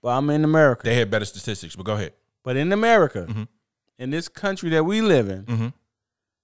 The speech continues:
Speaker 1: in the state of Florida and any other state that's saying, "I don't have to use Florida."
Speaker 2: No
Speaker 1: What
Speaker 2: mandate. Right.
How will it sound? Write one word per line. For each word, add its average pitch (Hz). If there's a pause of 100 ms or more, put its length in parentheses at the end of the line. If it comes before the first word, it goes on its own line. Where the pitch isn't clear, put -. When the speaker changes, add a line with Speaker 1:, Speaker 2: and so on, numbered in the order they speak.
(280)
Speaker 1:
in 131
the 135
state 156
of 175
Florida 170
and 135
any 175
other 165
state 151
that's 139
saying, 139
"I 123
don't 160
have 170
to 151
use 131
Florida." 98
Speaker 2:
No 98
Speaker 1:
What 101
Speaker 2:
mandate. 85 (300)
Right. 98